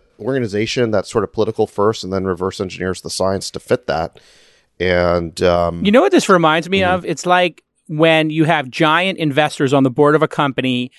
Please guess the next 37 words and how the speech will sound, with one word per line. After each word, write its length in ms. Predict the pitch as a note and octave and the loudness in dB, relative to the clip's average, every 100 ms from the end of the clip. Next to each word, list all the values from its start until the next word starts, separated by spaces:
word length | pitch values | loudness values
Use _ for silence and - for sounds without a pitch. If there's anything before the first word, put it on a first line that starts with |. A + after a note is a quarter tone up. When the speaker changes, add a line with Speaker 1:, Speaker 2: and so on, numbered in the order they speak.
| _ | _
Speaker 2:
the 80 | - | -4
management 480 | D#3 D#3+ F3+ D#3+ E3 | -2 0 -2 -6 -6
team 220 | - E3+ | -4 -4
comes 240 | D#3 D3 C#3+ | -2 -2 0
out 280 | F#3 E3 | 0 0
and 280 | D#3 D3+ D3 | -2 -6 -8
now 260 | - E3 F3+ | -6 -2 0
they've 140 | G3 | -2
gotta 180 | D#3+ E3 | -2 -2
present, 440 | D#3 E3 C#3 D#3+ - | -2 -4 0 0 0
like, 200 | D3 C#3 | -4 -2
a 80 | F3+ | -4
pivot 400 | - G3+ C#3 G#2 - | 0 0 0 -6 -2
or 180 | E3 E3+ | 2 2
an 60 | |
acquisition 640 | F#3 F#3 F3 D#3+ F3+ D3+ B2+ | 2 -2 -4 -4 -4 -6 -4
or 80 | F3+ | 2
whatever 280 | B3+ C4 | 4 4
it 80 | A3 | 4
is. 280 | G#3+ A#2 - _ _ _ _ - | 2 0 -6 _ _ _ _ -2
And 140 | F3 | 2
they're 80 | F3+ | 2
thinking, 340 | G3 F#3 F3+ | 2 0 0
"Well, 160 | D#3+ D#3+ | 2 2
okay, 400 | G3+ A3+ G3 D#3+ F3+ _ _ _ - | 2 2 2 2 -2 _ _ _ -8
we've 300 | D3+ G#3 F#3 | 0 0 2
got 240 | F#3+ E3 | 0 2
this 180 | G3+ - | 0 2
funding 400 | - G#3 G3+ G#3+ | 0 0 0 -2
source. 500 | - G#3+ A#3+ - - _ _ _ - | 2 4 4 0 -12 _ _ _ -4
These 280 | C3+ G3 - | 2 2 4
people 320 | A3+ F#3+ G3+ | 0 4 4
own 160 | F#3+ | 4
twenty-six 480 | F#3+ G3+ G3 F3+ F#3 | 2 0 0 -2 -8
percent 440 | - F#3+ - F3 F#3 | -4 -4 0 0 0
of 120 | E3+ | 0
who? 360 | F3+ F#3 G#3+ | 2 4 4